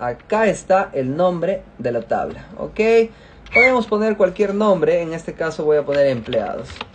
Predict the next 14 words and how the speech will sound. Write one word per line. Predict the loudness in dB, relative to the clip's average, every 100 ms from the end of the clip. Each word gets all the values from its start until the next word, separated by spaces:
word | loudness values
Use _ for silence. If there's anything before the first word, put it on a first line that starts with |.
| -20
Apretamos | -12 -8 -4 -2 -2 -8 -14 -4 2
Enter | 2 2 -2 -2 -4 -14 -12
y | -8 -8 -8
ya | -6 -6
está. | -6 -10 -10 -8
¿Ok? | -4 0 -2 -2 -14 -20 -8
A | -2 0
esto | 0 0 2 4
le | 4
vamos | 4 2 0
a | -4
poner | -4 -4 -4
color | -2 -2
negrita | -2 -4 -4 -6 -2 -2 -2